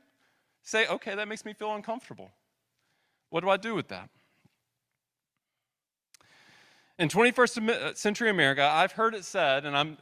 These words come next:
I couldn't find the statistics to prove this was true, but it sounds, you know, it, it meets the, the sound standard to me, that if you make over thirty-four thousand dollars in twenty-first century America,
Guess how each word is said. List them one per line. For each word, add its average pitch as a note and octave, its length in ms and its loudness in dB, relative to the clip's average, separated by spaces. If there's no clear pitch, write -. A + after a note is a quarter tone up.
I D#3 140 0
couldn't G#3+ 320 -4
find F3 260 -2
the D#3 60 -4
statistics D#3+ 640 -8
to B2+ 100 -8
prove F3+ 440 -8
this F#3 200 -10
was - 140 -16
true, F3 340 -10
but F#3 140 -6
it D3 100 -10
sounds, D#4+ 360 -10
you F4 160 -10
know, F3 260 -4
it, F#3 180 -14
it - 240 -12
meets E3+ 340 -8
the, C#3 280 2
the E3 160 -8
sound D#3+ 480 0
standard E3+ 640 -4
to E3+ 60 -6
me, D#3+ 340 -4
that D#3+ 120 4
if E3+ 140 -6
you A#3+ 100 -6
make A3+ 300 0
over F#3+ 260 -2
thirty-four G3+ 500 -6
thousand F3 380 -2
dollars D3+ 640 0
in C3+ 120 -14
twenty-first F3 480 -8
century F3+ 320 -10
America, D#3 500 -6